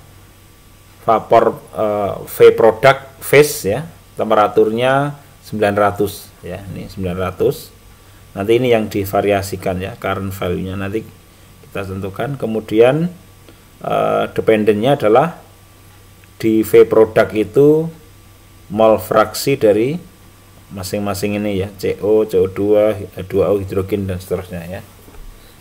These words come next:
Jadi di, eh, bagian V produknya yang kita ubah-ubah ya, di sini. Coba ini tadi yang kita tentukan mungkin yang V produk aja biar sesuai ya, sembilan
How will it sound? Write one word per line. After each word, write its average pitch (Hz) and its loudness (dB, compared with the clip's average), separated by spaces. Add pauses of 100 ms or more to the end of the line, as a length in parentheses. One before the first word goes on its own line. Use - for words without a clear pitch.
(140)
Jadi 101 -4 (240)
di, 101 -2 (300)
eh, 95 -6
bagian 101 0
V 98 2
produknya 101 -4
yang 92 -4
kita 87 -10
ubah-ubah 87 -8 (960)
ya, 120 -20 (280)
di 135 -20
sini. - -14 (1700)
Coba 92 -4
ini 98 -4
tadi 101 -2
yang 107 -4
kita 95 -4
tentukan 101 -6
mungkin 123 -8
yang 92 -8
V 101 -2
produk 95 -2
aja 98 -2
biar 90 -6
sesuai 90 -8
ya, 107 -10 (760)
sembilan 85 -10